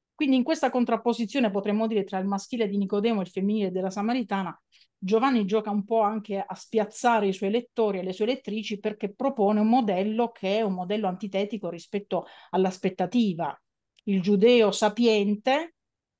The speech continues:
il colto, che però si vergogna e va di notte, la donna che, eh, non è colta come avrebbe pensato un giudeo, invece mostra di essere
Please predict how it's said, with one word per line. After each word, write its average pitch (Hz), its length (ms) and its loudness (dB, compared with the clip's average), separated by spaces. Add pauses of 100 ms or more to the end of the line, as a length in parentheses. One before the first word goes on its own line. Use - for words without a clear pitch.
(160)
il 202 220 -4
colto, 247 840 2 (760)
che 185 120 -12
però 190 180 -10
si 190 140 -16
vergogna 190 380 -8
e 170 40 -14
va 180 100 -4
di 220 120 -2
notte, 190 500 -4 (340)
la 214 140 2
donna 240 480 2 (320)
che, 208 460 -2
eh, - 300 -16
non 214 280 0
è 196 140 -4
colta 196 500 0
come 185 340 -6
avrebbe 180 400 -4
pensato 180 420 -4
un 190 120 4
giudeo, 196 320 0
invece 190 320 -2
mostra 190 420 -2
di 196 140 -2
essere 185 480 -6